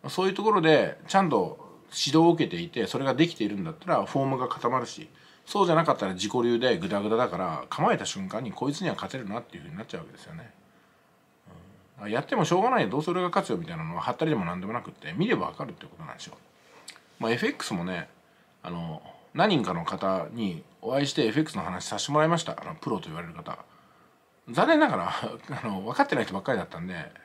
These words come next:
こいつ分かってないなっていうふうにね、心の中で思いながら、うん、まあ、一生かかることはないだろうなと。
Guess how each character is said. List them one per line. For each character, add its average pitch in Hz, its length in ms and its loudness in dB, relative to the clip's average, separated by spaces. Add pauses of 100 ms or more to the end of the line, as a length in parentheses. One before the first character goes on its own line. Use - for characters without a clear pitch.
(100)
こ - 200 -16
い 113 60 -14
つ - 140 -20
分 156 100 -8
か - 120 -8
っ - 40 -18
て - 120 -16
な 95 120 -8
い 110 60 -6
な 92 160 -2
っ 82 60 -6
て - 120 -8
い 107 40 -6
う 87 40 -10
ふ - 20 -12
う - 40 -14
に 87 60 -14
ね、 85 140 -12 (380)
心 131 220 0
の 156 100 4
中 135 100 4
で 87 60 -2
思 82 140 -4
い 98 40 -6
な 107 120 -4
が 73 80 -6
ら、 76 220 -8 (760)
う - 20 -16
ん、 104 40 -12
ま 98 140 -6
あ、 - 100 -10 (240)
一 110 100 -8
生 110 180 -2
か - 120 -8
か 127 100 4
る 107 60 0
こ 85 80 -8
と 80 80 -10
は 82 60 -6
な 110 80 -4
い 104 60 -6
だ 85 60 -12
ろ 78 80 -12
う - 20 -8
な 107 160 -6
と。 - 100 -18